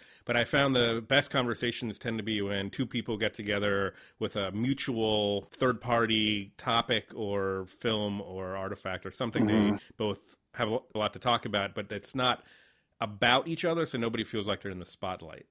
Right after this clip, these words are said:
Speaker 1: You know what I mean?
Speaker 2: Mm-hmm.
Speaker 1: How's it going? Where, where, what neighborhood do you live in?
Speaker 2: C T C, man, Lower Nine.
Speaker 1: Cool. I, I was wondering 'cause I, I just went through your reel and saw so many of your films are set in Algiers Point.
Speaker 2: Are we, are we starting?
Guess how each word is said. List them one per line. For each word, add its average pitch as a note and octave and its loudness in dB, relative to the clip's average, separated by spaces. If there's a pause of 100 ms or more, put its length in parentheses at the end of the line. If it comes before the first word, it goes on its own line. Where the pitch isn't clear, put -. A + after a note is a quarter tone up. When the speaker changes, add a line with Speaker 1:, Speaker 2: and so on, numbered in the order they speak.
(100)
Speaker 1:
You G#2 -10
know G2+ -6
what G2+ -6
I - -6
mean? G#2+ -8 (440)
Speaker 2:
Mm-hmm. F#2+ 2 (240)
Speaker 1:
How's E3 6
it F#3 0
going? D#3+ 2
Where, D#3 6
where, E3 4
what C#3+ -2
neighborhood D3 0
do B2 -4
you A#2 0
live G#2+ -2
in? G#2 -4 (340)
Speaker 2:
C - 10
T D#3+ 12
C, E3 12
man, D3 12
Lower C#3 12
Nine. C3+ 10 (240)
Speaker 1:
Cool. C3+ 4
I, A#2+ 6
I C#3+ 6
was C#3+ 0
wondering D3 4
'cause A#2+ 2
I, A#2 6
I A2+ 0
just B2 0
went A#2 2
through A#2+ 2
your G#2+ 2
reel A2+ 8
and G2+ 0
saw G2+ 0
so - -6
many G#2 -2
of G2 -4
your F2+ -6
films F#2+ -6
are F2+ -6
set G2 -4
in A2 -6
Algiers G#2+ -2
Point. G#2+ -4 (340)
Speaker 2:
Are C#3 10
we, F3 12 (220)
are C3 10
we C#3+ 12
starting? D3+ 12